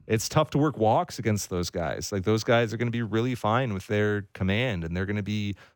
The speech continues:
on the plate. I don't know that you're gonna see too many Tyler Glasnows losing the zone and, like, melting down entirely, or Pete Fairbanks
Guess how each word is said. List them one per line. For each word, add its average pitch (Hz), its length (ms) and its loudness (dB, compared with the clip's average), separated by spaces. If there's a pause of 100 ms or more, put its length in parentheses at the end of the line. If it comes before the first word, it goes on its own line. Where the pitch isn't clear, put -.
on 110 260 4
the 107 60 -2
plate. 113 380 0
I 92 80 0
don't 131 160 2
know 120 140 0
that 120 80 -2
you're 110 120 -2
gonna 104 160 0
see 101 280 -2
too - 300 0
many 104 420 0 (320)
Tyler 104 340 4
Glasnows 92 840 0
losing 98 520 -2
the 90 100 -4
zone 90 640 -2
and, 85 400 -4
like, 82 220 -2
melting 87 420 0
down 87 580 0
entirely, 87 640 0
or 80 80 -2
Pete 104 300 -4
Fairbanks 87 680 0